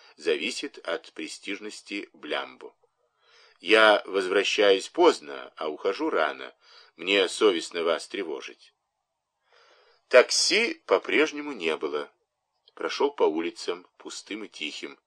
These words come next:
Сиеста здесь, видимо, соблюдается ещё более религиозно, чем в Андалусии. Солнце палило нещадно.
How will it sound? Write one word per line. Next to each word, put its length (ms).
Сиеста 720
здесь, 360
видимо, 360
соблюдается 640
ещё 280
более 420
религиозно, 760
чем 360
в 180
Андалусии. 840
Солнце 680
палило 420
нещадно. 800